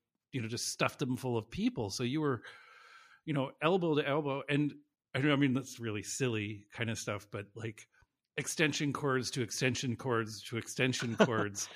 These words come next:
Speaker 2: Yeah.
Speaker 1: which, you know, then coming, then coming in German office and they, uh, in a German office, I mean, this to me was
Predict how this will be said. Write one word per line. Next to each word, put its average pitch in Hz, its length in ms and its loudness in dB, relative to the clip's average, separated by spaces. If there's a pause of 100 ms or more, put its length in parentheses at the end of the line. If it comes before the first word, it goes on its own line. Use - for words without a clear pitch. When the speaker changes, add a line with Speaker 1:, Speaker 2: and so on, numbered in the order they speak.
(160)
Speaker 2:
Yeah. 117 220 8
Speaker 1:
which, - 240 2 (140)
you - 100 0
know, 143 180 4
then 135 220 4
coming, 156 340 2 (220)
then 160 160 4
coming 165 280 0
in 139 140 0
German 214 460 2
office 143 500 0
and 143 260 2
they, 135 240 2 (320)
uh, 151 120 2 (140)
in 156 100 4
a 156 100 6
German 160 340 6
office, 131 480 2 (160)
I 117 60 -2
mean, 147 140 -6 (720)
this 170 120 6 (340)
to 147 100 0
me 196 180 8
was 131 260 2